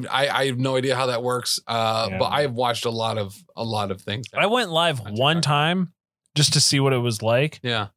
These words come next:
Speaker 2: Made a dollar thirty-seven.
Speaker 1: Hell yeah, you did.
Speaker 2: I haven't been paid it yet, but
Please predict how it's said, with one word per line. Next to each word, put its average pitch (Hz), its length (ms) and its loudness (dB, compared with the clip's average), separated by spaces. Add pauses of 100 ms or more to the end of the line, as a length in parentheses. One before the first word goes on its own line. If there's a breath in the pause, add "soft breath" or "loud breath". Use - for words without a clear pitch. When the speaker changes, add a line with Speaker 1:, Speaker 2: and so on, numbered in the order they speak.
(140)
Speaker 2:
Made 151 200 2
a 117 60 4
dollar 110 420 2
thirty-seven. 98 640 0
Speaker 1:
Hell 262 220 2
yeah, 302 260 2
you 262 160 0
did. 139 360 0 (200)
Speaker 2:
I 123 140 0
haven't 131 280 4
been 98 160 0
paid 104 240 0
it 73 140 -2
yet, 80 280 -6
but 82 240 -6